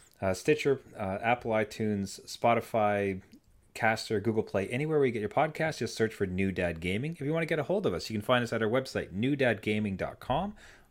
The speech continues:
or on Twitter at New Dad Gaming. Love your Gaming Dad stories. Do love your beer recommendations as we wind down the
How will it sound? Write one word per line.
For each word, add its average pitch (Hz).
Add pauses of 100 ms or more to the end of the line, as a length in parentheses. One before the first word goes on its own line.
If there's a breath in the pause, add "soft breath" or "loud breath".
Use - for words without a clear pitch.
or 117 (360 loud breath)
on 127
Twitter 113
at 113
New 104
Dad 87
Gaming. 80 (440 soft breath)
Love 117
your 117
Gaming 101
Dad 90
stories. 127
Do 113
love 110
your 95
beer 104
recommendations 98
as 90
we 90
wind 92
down 87
the 82